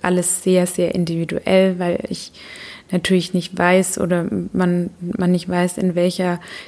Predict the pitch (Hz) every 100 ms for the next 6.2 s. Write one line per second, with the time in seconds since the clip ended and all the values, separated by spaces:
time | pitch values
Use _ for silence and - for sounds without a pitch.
0 | - - 165 180 180 220 226 214 202 196
1 | 190 185 180 - 180 175 175 175 170 175
2 | - 180 170 165 - 220 220 214 202 180
3 | 175 - - 196 - - 202 214 202 208
4 | 208 196 202 196 190 175 190 196 185 202
5 | 196 196 190 - - 175 - 226 233 240
6 | 214 202